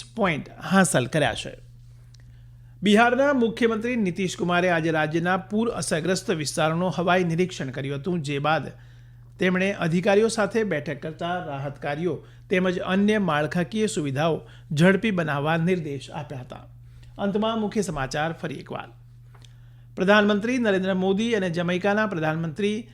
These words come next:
એન્ડ્રયુ હોલનેસ વચ્ચે વેપાર, રોકાણ, પુનઃપ્રાપ્ય ઉર્જા સહિતના વિવિધ ક્ષેત્રોમાં સહકાર વધારવા અંગે ચર્ચા થઈ.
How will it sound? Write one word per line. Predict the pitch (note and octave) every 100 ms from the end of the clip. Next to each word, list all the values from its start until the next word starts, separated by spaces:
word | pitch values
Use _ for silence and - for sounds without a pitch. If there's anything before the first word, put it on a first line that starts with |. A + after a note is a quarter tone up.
| -
એન્ડ્રયુ | - F#3+ F#3 A3+ G#3
હોલનેસ | F3+ E3+ D3 F3+
વચ્ચે | D3+ G3 F#3
વેપાર, | E3+ E3 E3 F#3 F#3 G3 D3+
રોકાણ, | E3+ E3 F#3 F#3+ G3
પુનઃપ્રાપ્ય | G#3 G3+ G3 F3+ G3+ F#3+ F#3+
ઉર્જા | G#3 D#3+ D3+ C#3
સહિતના | D#3 D#3 F#3+ F3+
વિવિધ | E3+ D#3+ G3 G#3+
ક્ષેત્રોમાં | - E3 B2+ C#3+ D#3 - - -
સહકાર | - G3+ F#3 A3 G#3+
વધારવા | F#3+ C#3+ C#3+ C#3
અંગે | E3+ D#3+ C#3
ચર્ચા | C3+ D3+ C3+ A#2
થઈ. | - -